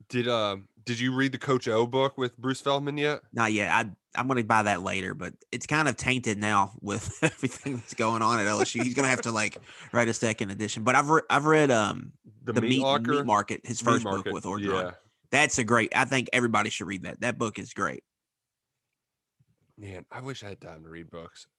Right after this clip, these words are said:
Speaker 1: Instead, I just end up reading, like, long profiles, and that's pretty much, like,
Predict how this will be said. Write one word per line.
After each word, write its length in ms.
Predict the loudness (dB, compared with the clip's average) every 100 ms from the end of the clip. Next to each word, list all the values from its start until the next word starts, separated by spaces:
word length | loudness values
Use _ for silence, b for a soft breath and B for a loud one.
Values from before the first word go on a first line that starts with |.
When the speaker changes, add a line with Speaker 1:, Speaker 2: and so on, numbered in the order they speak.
| b b b
Speaker 1:
Instead, 520 | -4 -4 2 4 4
I 120 | 2 -2
just 200 | -4 -4
end 120 | -4
up 120 | -4
reading, 320 | -4 -2 -2
like, 160 | -4 -4
long 240 | -2 -4
profiles, 680 | -2 -4 -4 -6 -8 -8 -6
and 160 | -6 -6
that's 200 | -10 -14
pretty 300 | _ -2 -2
much, 340 | -6 -8 -6
like, 200 | -6 -6